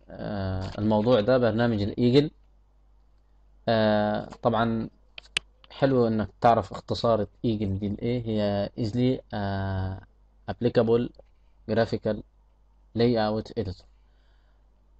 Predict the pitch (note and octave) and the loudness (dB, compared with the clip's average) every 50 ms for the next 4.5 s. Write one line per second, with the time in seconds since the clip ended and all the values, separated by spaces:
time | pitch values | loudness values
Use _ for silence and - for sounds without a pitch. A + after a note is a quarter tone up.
0 | _ _ _ _ _ _ _ _ - C3+ C3+ A#2+ - _ - A2+ A2 A#2+ B2+ C#3+ | _ _ _ _ _ _ _ _ -4 -4 -4 -4 -6 _ -6 -2 -2 -2 -2 -2
1 | - _ _ _ _ _ _ _ _ _ _ _ - - - - - _ _ _ | -6 _ _ _ _ _ _ _ _ _ _ _ -20 -20 -20 -20 -20 _ _ _
2 | _ _ _ _ _ _ _ _ _ - B2 A#2+ A#2+ A#2 A2+ A2+ - - - E3+ | _ _ _ _ _ _ _ _ _ 0 2 4 4 4 2 -2 -6 0 4 6
3 | F#3 G3 E3+ E3+ D3+ D#3+ E3 D#3+ C#3+ - C#3+ B2 A2 G#2+ C3 C3 C#3 D3 - - | 6 8 8 8 8 8 8 8 6 4 0 -2 0 0 0 2 2 0 0 -2
4 | - - - A#2 A#2+ A#2+ A#2 A2 A#2 - | -6 -8 -6 -4 -2 -2 0 0 0 -2